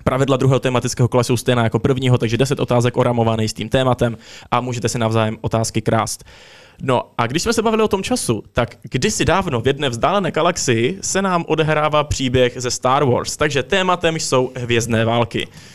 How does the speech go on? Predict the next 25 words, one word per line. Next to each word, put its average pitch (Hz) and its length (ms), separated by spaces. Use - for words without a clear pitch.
Je 220 120
to 208 80
téma, 175 260
které 151 220
se 147 100
nám 135 140
tady 131 180
tak 123 140
jako 131 220
prolíná, 139 680
kvízem 131 360
sem 131 200
tam 127 240
nějaká 123 300
otázka 120 380
se, 104 280
eh, 113 320
se - 140
objevuje. 139 500
Vím, 175 160
že 147 100
všichni, 143 580
eh, 127 40
všichni 139 300
tři 135 240